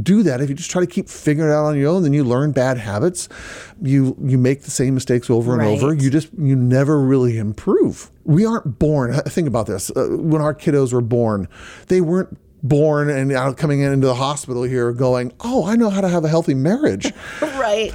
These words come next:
Speaker 1: They don't care.
Speaker 2: Right.
Speaker 1: We are inherently selfish in who we are. Again, think of our kiddos. They didn't care if they inconvenienced us and made us get up in the
Speaker 2: Right.
Speaker 1: middle of the night to
Speaker 2: That's
Speaker 1: change their
Speaker 2: true.
Speaker 1: diapers or to feed them or because they're hungry or they wanna play.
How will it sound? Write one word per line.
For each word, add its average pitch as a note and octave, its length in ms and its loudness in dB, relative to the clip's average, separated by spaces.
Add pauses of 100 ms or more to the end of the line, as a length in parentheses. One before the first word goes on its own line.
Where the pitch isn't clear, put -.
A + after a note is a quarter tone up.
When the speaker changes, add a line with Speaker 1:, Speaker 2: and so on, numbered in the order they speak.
Speaker 1:
They C#3 200 2
don't A#4 300 2
care. F#4+ 600 0 (180)
Speaker 2:
Right. D3+ 360 -4
Speaker 1:
We F3 420 4
are A#3 200 0
inherently F#3+ 960 0
selfish - 880 -2 (400)
in F3+ 140 2
who G3+ 260 2
we E3 200 4
are. G#3+ 440 -2 (540)
Again, D#3+ 320 0
think F3+ 220 -2
of G3+ 80 2
our G3+ 100 0
kiddos. C4 400 0 (160)
They F#4+ 100 0
didn't G#4+ 180 0
care A3 140 2
if F#3 40 0
they F3 100 2
inconvenienced C#3 640 0
us D#3 220 0
and C#3 160 -2
made C3+ 160 4
us C3+ 140 0
get B2+ 300 0
up C#3+ 140 2
in D3+ 60 -8
the C#3+ 60 -2 (120)
Speaker 2:
Right. C#3+ 60 0
Speaker 1:
middle D3 180 4
of C#3 80 2
the C#3 80 0
night D3 220 0
to E3 60 -12
Speaker 2:
That's - 100 -6
Speaker 1:
change D3 220 0
their D3 100 2
Speaker 2:
true. B2+ 60 -4
Speaker 1:
diapers D3 420 0
or F3 80 0
to A#2+ 80 0
feed D3 340 -2
them E3 260 2
or B2 200 2
because C3 280 -2
they're C3+ 140 0
hungry C#3+ 320 2
or F3 60 2
they C3+ 80 2
wanna C3 240 0
play. B2 460 0